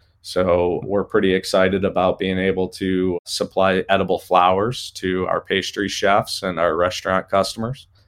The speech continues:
as well as introduce those products to the everyday consumer through our ready-to-eat salads. Those are the things that are currently in the works. And then we are raising capital for the first time, going to outside investors to build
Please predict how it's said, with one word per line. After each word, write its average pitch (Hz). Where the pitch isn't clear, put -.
as 92
well 95
as 98
introduce 101
those 90
products 90
to 101
the 101
everyday 95
consumer 101
through 92
our 87
ready-to-eat 87
salads. -
Those 120
are 131
the 110
things 107
that 98
are 85
currently 101
in 98
the 92
works. -
And 92
then 90
we 95
are 90
raising 92
capital 92
for -
the 85
first 90
time, 98
going 92
to -
outside 95
investors 92
to 92
build 92